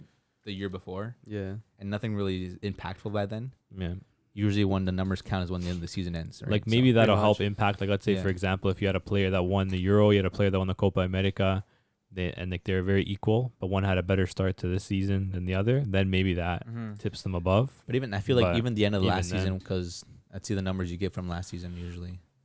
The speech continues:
Speaker 1: But no, you're right. I definitely think Messi, 'cause of the Euro, the Copa America,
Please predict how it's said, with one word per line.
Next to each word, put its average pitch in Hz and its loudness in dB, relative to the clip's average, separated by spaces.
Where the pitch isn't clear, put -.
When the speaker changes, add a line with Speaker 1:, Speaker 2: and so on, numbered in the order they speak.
Speaker 1:
But 123 4
no, 120 6
you're 117 8
right. 101 6
I 110 2
definitely 120 0
think 120 -2
Messi, 104 0
'cause 101 2
of 98 2
the 98 2
Euro, 101 2
the 98 0
Copa 101 -4
America, 101 -2